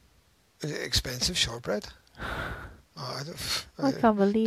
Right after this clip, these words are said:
Speaker 1: does it
Speaker 2: it.
Speaker 1: cost a
Speaker 2: I
Speaker 1: million?
Speaker 2: thought you were Scottish.
Speaker 1: I am
Speaker 2: I
Speaker 1: fucking
Speaker 2: think you're just
Speaker 1: Scottish.
Speaker 2: pretending. It's
Speaker 1: What the
Speaker 2: shortbread.
Speaker 1: fuck is mi-, I've never heard of millionaire short-, it's the first time I've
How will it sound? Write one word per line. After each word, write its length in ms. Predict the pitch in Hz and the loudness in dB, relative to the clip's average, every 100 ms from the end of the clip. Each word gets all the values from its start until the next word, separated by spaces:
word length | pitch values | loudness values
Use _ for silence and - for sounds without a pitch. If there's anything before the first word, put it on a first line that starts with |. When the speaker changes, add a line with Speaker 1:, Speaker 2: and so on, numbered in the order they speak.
| 220 | 6
Speaker 1:
does 60 | |
it 100 | 190 | 4
Speaker 2:
it. 40 | 180 | 4
Speaker 1:
cost 180 | 156 156 | 0 -4
a 40 | |
Speaker 2:
I 40 | |
Speaker 1:
million? 320 | 156 175 208 247 | -2 0 2 2
Speaker 2:
thought 160 | 285 | 4
you 140 | 277 254 | 4 2
were 60 | |
Scottish. 640 | 247 - 262 - 214 208 - _ _ _ _ _ _ _ - - _ _ _ _ 185 | 0 -2 -2 0 0 -2 -10 _ _ _ _ _ _ _ -20 -20 _ _ _ _ -2
Speaker 1:
I 80 | 226 | 2
am 140 | 254 | 2
Speaker 2:
I 20 | |
Speaker 1:
fucking 280 | - - 214 | 2 2 2
Speaker 2:
think 200 | 170 302 | 4 6
you're 140 | 175 | 6
just 220 | 175 139 131 | 6 2 0
Speaker 1:
Scottish. 0 | |
Speaker 2:
pretending. 680 | 233 214 208 214 196 185 208 _ _ _ _ _ _ - - - - - | 4 6 6 4 2 0 -6 _ _ _ _ _ _ -20 -20 -20 -20 -2
It's 160 | 247 - | 0 0
Speaker 1:
What 60 | - | 6
the 20 | |
Speaker 2:
shortbread. 680 | 269 262 - 285 220 196 226 | 10 10 10 10 10 10 6
Speaker 1:
fuck 260 | 254 247 | 2 2
is 140 | 254 233 | 0 2
mi-, 100 | 254 | 4
I've 160 | 226 | 4
never 220 | 240 269 208 | 4 4 6
heard 180 | 240 | 6
of 100 | 208 | 4
millionaire 360 | 165 285 185 175 | 4 6 6 6
short-, 240 | - 170 147 | 4 4 4
it's 100 | - | 2
the 60 | |
first 220 | - 180 | 4 2
time 100 | 185 | 2
I've 140 | 147 | -2